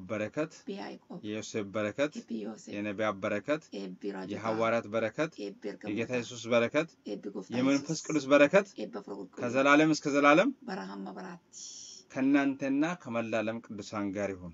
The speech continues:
Speaker 2: isiniitii fi qulqulloota hundumaaf ijoollee
Speaker 1: እግዚአብሔር ጠብቃችሁ፣
Speaker 2: Waaqa isin haa eegu.
Speaker 1: እግዚአብሔር ፊቱን አብራላችሁ።
Speaker 2: Waaqa fuula isaas ni ibsu.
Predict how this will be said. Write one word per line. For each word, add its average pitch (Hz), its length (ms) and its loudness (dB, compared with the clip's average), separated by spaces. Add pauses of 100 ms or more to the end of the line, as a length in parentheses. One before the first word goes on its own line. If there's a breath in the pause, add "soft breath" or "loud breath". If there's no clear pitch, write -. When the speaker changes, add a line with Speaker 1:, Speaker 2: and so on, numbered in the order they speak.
(140)
Speaker 2:
isiniitii 110 560 -8
fi 226 100 -8
qulqulloota 233 500 -8
hundumaaf 277 540 -6
ijoollee 180 300 -10
Speaker 1:
እግዚአብሔር 120 380 2
ጠብቃችሁ፣ 139 680 -2
Speaker 2:
Waaqa 196 240 -16
isin - 220 -14
haa 117 100 -12
eegu. 110 60 -8
Speaker 1:
እግዚአብሔር 120 300 -2
ፊቱን 135 260 -4
አብራላችሁ። 151 640 2
Speaker 2:
Waaqa 196 80 -8
fuula 233 120 -10
isaas 226 180 -16
ni 180 120 -16
ibsu. - 340 -14